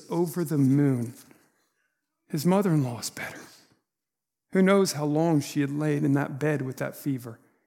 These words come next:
Who knows how many times they thought she would probably die? His town is being transformed, and there is joy everywhere. And yet when Peter goes to find Jesus in the morning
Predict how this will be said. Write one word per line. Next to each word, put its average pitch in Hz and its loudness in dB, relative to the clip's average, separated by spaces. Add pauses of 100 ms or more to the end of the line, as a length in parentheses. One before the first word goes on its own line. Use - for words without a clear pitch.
(360)
Who 170 4
knows 165 4
how 156 -2
many 156 4
times 147 -2
they 143 -2
thought 135 -10
she - -8
would 135 -8
probably 135 -6
die? 120 -10 (560)
His 196 4
town 202 -2
is 175 -4
being 160 2
transformed, 156 -2 (340)
and 156 4
there 156 4
is 139 0
joy 160 -2 (140)
everywhere. 131 -8 (1300)
And 156 4
yet 170 2
when 175 2
Peter 185 -2
goes 170 0
to 156 -12
find 156 0
Jesus 143 -4
in 151 -2
the 147 2
morning 147 0